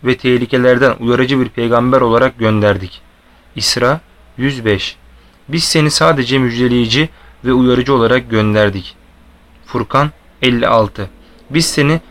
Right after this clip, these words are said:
bir şahit, bir müjdeci ve bir uyan-, uyarıcı olarak gönderdik. Ahzab kırk beş. Elbette biz seni hem insanları müjdelemen hem de uyarman için hak din ile gönderdik.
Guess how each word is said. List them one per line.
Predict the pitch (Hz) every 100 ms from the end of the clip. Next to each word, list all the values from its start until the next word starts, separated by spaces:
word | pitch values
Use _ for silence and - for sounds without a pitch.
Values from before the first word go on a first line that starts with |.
| - -
bir | 151
şahit, | - 131 123 123 139 - - -
bir | 123 147
müjdeci | 127 117 117 123 120 156 - -
ve | 120 127
bir | 156 -
uyan-, | 127 127 123 -
uyarıcı | 123 127 127 139
olarak | 123 120 127 120
gönderdik. | 110 113 110 104 98 - _ - - _ 110
Ahzab | 110 - 117 135 - - - - _ -
kırk | - - -
beş. | 110 95 - - - - - -
Elbette | 156 180 170 - 160
biz | 160
seni | - 151
hem | 135 160
insanları | 156 139 139 135 139 131
müjdelemen | 123 117 120 120 117 120 123 160 - - - -
hem | 156 160
de |
uyarman | 139 127 123 139 131
için | - 127
hak | - 135 139
din | 147
ile | 127 123
gönderdik. | 117 110 107 104 98